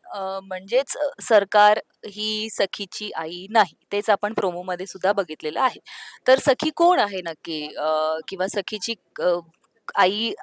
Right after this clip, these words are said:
आहे, नाहीये किंवा, अ, काय नक्की हे नातं आहे सखीचं आणि तेजस्विनीचं? So, अ, ते आपल्याला जसे जसे एपिसोड्स पुढे जातील तसं तसं ते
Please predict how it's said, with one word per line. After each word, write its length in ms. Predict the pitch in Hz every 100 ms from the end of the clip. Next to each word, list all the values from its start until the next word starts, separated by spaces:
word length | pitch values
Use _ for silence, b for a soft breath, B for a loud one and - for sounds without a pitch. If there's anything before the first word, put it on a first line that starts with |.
| - _ _ -
आहे, 480 | 202 202 240 254 262
नाहीये 680 | 220 170 202 233 240 240 240 _
किंवा, 340 | 220 208 214 226 b b b
अ, 280 | 165 185 180 185
काय 220 | 247 277
नक्की 320 | 302 262 - 269
हे 160 | 240
नातं 440 | 262 190 - 226 196
आहे 240 | 170 185
सखीचं 460 | 190 190 - 220 269
आणि 180 | 254 269
तेजस्विनीचं? 760 | 220 185 190 185 180 170 - 165 B B B B - -
So, 260 | 269 277
अ, 360 | 220 220 214 214 214
ते 60 |
आपल्याला 400 | 254 247 262 277
जसे 140 | 294 330
जसे 120 | 330
एपिसोड्स 460 | 277 262 - 240 -
पुढे 240 | 240 226
जातील 380 | 220 180 - 208 214
तसं 180 | 208 220
तसं 220 | 226 233
ते 80 | 233